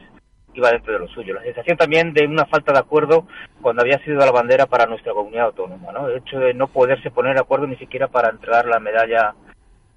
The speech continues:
de la, de la comunidad autónoma a quien, pues, habitualmente se consensúa entre todas las fuerzas políticas, ¿no? Es una sensación de discurso antipolítico, de una sensación de crispación absurda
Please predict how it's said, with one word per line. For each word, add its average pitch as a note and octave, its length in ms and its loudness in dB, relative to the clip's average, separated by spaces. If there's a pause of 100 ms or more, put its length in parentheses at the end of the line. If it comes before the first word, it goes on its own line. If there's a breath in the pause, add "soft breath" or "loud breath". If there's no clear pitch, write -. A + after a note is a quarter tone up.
(140)
de A2+ 180 0
la, G2 640 0 (500)
de F#2+ 80 -10
la G2 120 -4
comunidad G#2 320 -4
autónoma B2+ 600 2
a F#2+ 540 0 (100)
quien, F#2 340 -16 (440)
pues, - 120 -14 (200)
habitualmente A#2+ 640 -2
se B2 100 -14
consensúa A#2+ 580 -2
entre - 160 -10
todas A#2+ 180 -2
las G#2+ 120 -2
fuerzas A2+ 260 -8
políticas, F#2 500 -8
¿no? A2 140 -14 (420 loud breath)
Es - 80 -10
una E3 120 2
sensación F3 580 2
de D3+ 120 0
discurso C#3+ 360 -8
antipolítico, D3+ 800 2
de D#3 80 -2
una D3+ 160 -2
sensación C#3 560 -6
de C3 80 0
crispación - 480 -4
absurda D3+ 540 -2